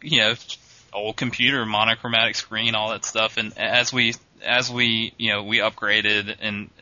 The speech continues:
you know, in the, those days, we, there were a lot of, uh, point and click adventure games, they called 'em.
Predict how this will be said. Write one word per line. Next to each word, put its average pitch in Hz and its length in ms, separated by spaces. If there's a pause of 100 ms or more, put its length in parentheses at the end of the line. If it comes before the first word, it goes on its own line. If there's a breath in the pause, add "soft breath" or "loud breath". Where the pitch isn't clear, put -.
(180)
you 117 140
know, 98 200 (580)
in 123 160
the, 113 300 (180)
those 117 460
days, 120 340
we, 110 260 (100)
there 117 220
were 113 140
a 107 80
lot 110 220
of, 104 180
uh, 98 240
point 123 280
and 120 60
click 120 200
adventure 120 320
games, 147 300
they 151 80
called 151 240
'em. 160 100